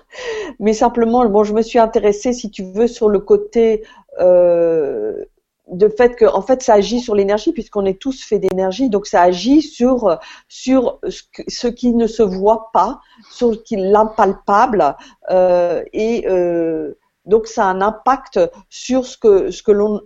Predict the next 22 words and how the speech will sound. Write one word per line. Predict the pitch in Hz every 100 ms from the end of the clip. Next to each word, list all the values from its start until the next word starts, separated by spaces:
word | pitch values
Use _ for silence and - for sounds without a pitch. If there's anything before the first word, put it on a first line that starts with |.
| -
ce | -
que | -
l'on | 214
ne | 214
voit | 202 202
pas. | 196
Bien | 180 226
sûr, | 226 240
vous | 220
me |
direz | 202 202 214
que | 214
le |
physique | 196 220 196 240
à | 208
l'intérieur, | 185 185 180 220
on |
ne | 202
le | 185
voit | 180 214
pas, | 214 233
mais | 190